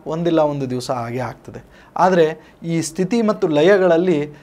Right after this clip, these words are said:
ಯಾವ ರೀತಿಯಾದಂತಹ ಸ್ಥಿತಿ ನಮ್ಮದಾಗಿದೆ,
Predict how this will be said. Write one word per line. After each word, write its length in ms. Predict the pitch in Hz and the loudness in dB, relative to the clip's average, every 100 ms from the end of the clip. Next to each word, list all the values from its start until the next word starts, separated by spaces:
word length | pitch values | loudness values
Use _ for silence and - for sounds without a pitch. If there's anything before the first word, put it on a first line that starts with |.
| _ 135 | _ -4
ಯಾವ 340 | 139 151 202 | 2 4 4
ರೀತಿಯಾದಂತಹ 760 | 214 196 196 185 190 180 165 165 | 2 0 2 2 0 -2 -2 -2
ಸ್ಥಿತಿ 320 | - 147 160 | -6 -4 -2
ನಮ್ಮದಾಗಿದೆ, 680 | 151 143 127 151 143 120 | -2 -2 -2 -2 -2 -4